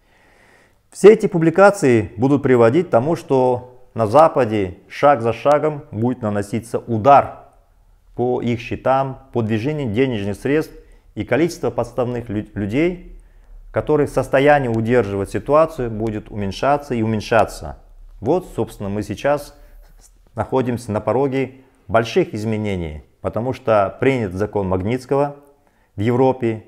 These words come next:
и в Америке. И сейчас отношение, собственно, европейских государств, самой Америки сильно изменилось вот таким диктаторским странам, как Казахстан.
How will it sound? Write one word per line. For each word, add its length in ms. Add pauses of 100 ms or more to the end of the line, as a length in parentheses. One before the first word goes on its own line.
и 120
в 80
Америке. 600 (500)
И 460
сейчас 560 (500)
отношение, 920 (400)
собственно, 640 (380)
европейских 640
государств, 680 (520)
самой 320
Америки 440
сильно 520
изменилось 640 (120)
вот 200
таким 580
диктаторским 640
странам, 460 (140)
как 220
Казахстан. 600